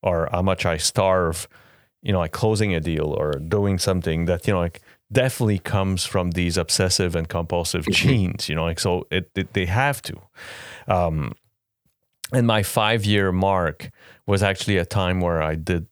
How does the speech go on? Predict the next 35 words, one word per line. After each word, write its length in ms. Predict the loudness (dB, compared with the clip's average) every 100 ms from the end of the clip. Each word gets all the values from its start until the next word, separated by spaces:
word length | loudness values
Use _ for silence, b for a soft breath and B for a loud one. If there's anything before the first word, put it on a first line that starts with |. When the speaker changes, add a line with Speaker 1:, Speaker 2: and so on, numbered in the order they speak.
| -10 -2
Speaker 1:
I 140 | -2
decided 640 | 0 0 0 2 0 -2
to 120 | -2 0
embrace 760 | 0 2 2 2 0 0 -2 B B B B B
some 200 | 0 2
of 180 | 2 2
this 200 | 0 2
stuff 460 | 2 2 2 0 0
that, 280 | 0 0
you 60 | -2
know, 240 | -2 -2 -6 B B B -2
um, 420 | 0 0 -4 -8 _ _ _ _ _ _ -20 -2
some 280 | 2 4
had 180 | 2 0
previously 480 | 0 2 2 0 -2
tell 220 | 0 0
me 120 | 2 2
that 180 | 0
I 60 | -2
had 280 | -2 -4 -2
to 80 | -4
get 200 | -2 0
rid 220 | 0 2
of. 420 | 0 -6 -14 -20 _ _ _ -10
Um, 280 | -6 -4 -2
Speaker 2:
Mm. 240 | 0 0 -4 -12 _ _ _ -2
Speaker 1:
and 160 | 0
it 100 | 0
was 300 | 0 0 -2
kind 240 | -2 0 2
of 100 | 2
a 300 | 0 -2 -8 _ _ _ _
milestone 680 | 0 2 2 0 0 -2 -2
for 180 | -4 -6
me. 300 | -8 -12